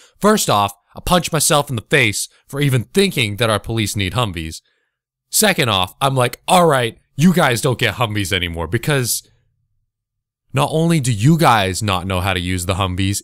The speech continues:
it got stolen by some kid who probably doesn't know how to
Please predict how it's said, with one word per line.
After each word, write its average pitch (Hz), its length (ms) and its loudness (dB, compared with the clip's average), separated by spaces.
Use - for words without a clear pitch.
it 196 180 0
got 139 320 2
stolen 139 840 0
by 117 120 0
some 123 320 0
kid 120 480 0
who 131 120 -4
probably 104 300 0
doesn't 90 260 -4
know 85 180 -2
how 82 180 -4
to 76 200 -4